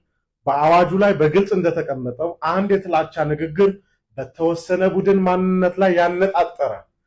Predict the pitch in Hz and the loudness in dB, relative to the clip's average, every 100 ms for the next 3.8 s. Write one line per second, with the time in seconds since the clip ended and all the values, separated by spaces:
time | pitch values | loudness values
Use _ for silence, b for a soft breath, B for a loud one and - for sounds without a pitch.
0 | _ _ - 123 139 160 165 208 196 190 | _ _ -10 -4 0 0 2 2 2 2
1 | 196 196 190 185 185 202 196 160 196 214 | 0 0 0 0 0 -2 -4 0 2 2
2 | 208 202 190 190 - 180 175 - 190 175 | 0 0 2 0 0 -2 -2 -2 -4 -4
3 | 147 147 208 202 190 180 170 - | -8 -4 -2 -2 -4 -6 -8 -8